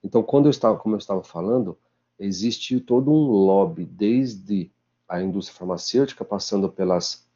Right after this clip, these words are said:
pela O M S, Organização Mundial da Saúde,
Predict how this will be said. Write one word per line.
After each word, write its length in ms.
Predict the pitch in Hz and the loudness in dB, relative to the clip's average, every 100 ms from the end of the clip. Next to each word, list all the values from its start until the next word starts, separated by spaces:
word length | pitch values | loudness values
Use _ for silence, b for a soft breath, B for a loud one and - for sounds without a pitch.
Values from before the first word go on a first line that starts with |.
| - | -4
pela 320 | 92 90 85 98 | 0 2 2 2
O 140 | 101 | 2
M 220 | 92 90 | 2 0
S, 280 | 92 123 123 | 0 -2 -2
Organização 540 | 92 95 92 87 - 92 | -4 -2 -2 -4 -2 -2
Mundial 280 | 90 85 | -2 -2
da 120 | 85 87 | -4 -6
Saúde, 600 | - 117 104 120 151 | -2 0 2 0 -4